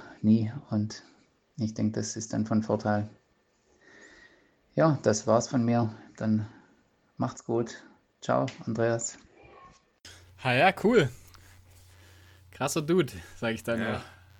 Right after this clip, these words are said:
Speaker 2: <laughs> Ja. Kurz mal eine eins fünfundzwanzig und noch mal was, oder? Ich weiß gar nicht,
Speaker 3: Hat
Speaker 2: was
Speaker 3: er
Speaker 2: war die Zeit?
Speaker 3: rausgehauen.
Speaker 2: <laughs> Hat er schon einen rausgehauen, ey.
Speaker 3: Glückwunsch,
Speaker 2: Bei
Speaker 3: auch von hier noch mal.
Speaker 2: Ja, ja, also Hut ab,
Speaker 3: Ganz,
Speaker 2: ey.
Speaker 3: ganz große Klasse. Unglaublich.
Speaker 2: Ja, das ist
Speaker 3: Und,
Speaker 2: schon,
Speaker 3: ähm,
Speaker 2: also
Speaker 3: man muss
Speaker 2: brutal.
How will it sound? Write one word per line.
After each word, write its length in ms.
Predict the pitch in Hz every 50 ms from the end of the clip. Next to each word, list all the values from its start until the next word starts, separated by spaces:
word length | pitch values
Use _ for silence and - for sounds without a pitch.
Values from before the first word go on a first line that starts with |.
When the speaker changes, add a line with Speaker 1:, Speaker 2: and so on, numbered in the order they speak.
| - - - -
Speaker 2:
<laughs> 280 | - 147 127 143 143 143
Ja. 120 | 170 196 - - - - - 175 214 - - - - - - - -
Kurz 220 | - 143 131 - -
mal 80 | 135
eine 140 | 131 135 131
eins 160 | 135 143 139
fünfundzwanzig 800 | - - 147 151 143 - - 147 156 170 - 147 135 131 - - -
und 260 | 143 139 135 131 -
noch 160 | 135 143 139
mal 140 | 147 135 123
was, 180 | 110 110 - -
oder? 180 | 131 151 147
Ich 80 | 135 123
weiß 200 | 135 143 139 -
gar 80 | - -
nicht, 80 | 143
Speaker 3:
Hat 60 | 147
Speaker 2:
was 60 | 107 104
Speaker 3:
er 40 | - 120
Speaker 2:
war 60 | - 147
die 40 | -
Zeit? 140 | - 151 117
Speaker 3:
rausgehauen. 240 | 98 92 92 90 90 82 -
Speaker 2:
<laughs> 100 | - -
Hat 180 | 151 143 139
er 120 | 156 165 -
schon 140 | - 160 156
einen 140 | 156 156
rausgehauen, 580 | 151 147 160 175 170 - - 139 123 113 113 110
ey. 160 | 110 110 104 - - - - - - - - - - -
Speaker 3:
Glückwunsch, 380 | - 127 160 156 - 165 170 123 123 127 127 -
Speaker 2:
Bei 120 | - -
Speaker 3:
auch 120 | 123 131 131
von 180 | - 151 139 127
hier 200 | 127 180 190 190
noch 200 | 180 175 175 -
mal. 320 | 156 151 151 151 151 143 127 127 - - -
Speaker 2:
Ja, 260 | - 120 117 123 131 127
ja, 200 | 131 135 131 120
also 320 | 117 113 110 113 110 113 120 - - - -
Hut 160 | 131 131 123
ab, 60 | 127 120
Speaker 3:
Ganz, 160 | 120 120 -
Speaker 2:
ey. 60 | 110
Speaker 3:
ganz 240 | 117 120 120 113 -
große 320 | - 123 123 117 - 104
Klasse. 500 | - - 117 117 117 117 - 117 110 101 - - - - - - - - -
Unglaublich. 680 | 107 107 90 95 90 85 85 82 - 85 78 - - - - - - - - - - - - - - - - -
Speaker 2:
Ja, 220 | 107 104 113 117
das 100 | 107 131
ist 80 | 131 127
Speaker 3:
Und, 140 | 120 - -
Speaker 2:
schon, 100 | - -
Speaker 3:
ähm, 160 | 107 107 104
Speaker 2:
also 160 | 104 104 107
Speaker 3:
man 140 | 113 117 123
muss 100 | 139 135
Speaker 2:
brutal. 160 | 117 117 117